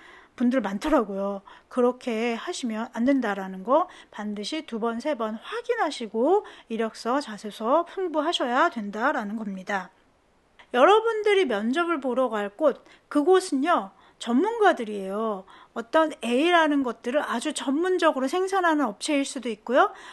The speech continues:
뭐 B라는 어떤 서비스를 아주 전문적으로 한 분들일 수도 있고요. 그리고 어떤 그 사업 자체를 개발하신 분들입니다.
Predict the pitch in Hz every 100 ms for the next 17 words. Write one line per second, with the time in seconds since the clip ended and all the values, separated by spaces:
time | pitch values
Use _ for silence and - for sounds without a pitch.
0 | - - 240 - 254 277 349 339 320 202
1 | - 247 320 415 494 480 - 370 339 226
2 | 226 233 254 349 415 339 277 269 320 320
3 | 294 269 240 226 - 247 220 208 _ -
4 | 214 - - - - 330 330 359 - -
5 | - 311 381 370 339 339 294 - 466 480
6 | 466 285 240 - 370 294 302 240 208 -
7 | - - 381 427 415 392 359 277 254 240
8 | 214 208 202 220 214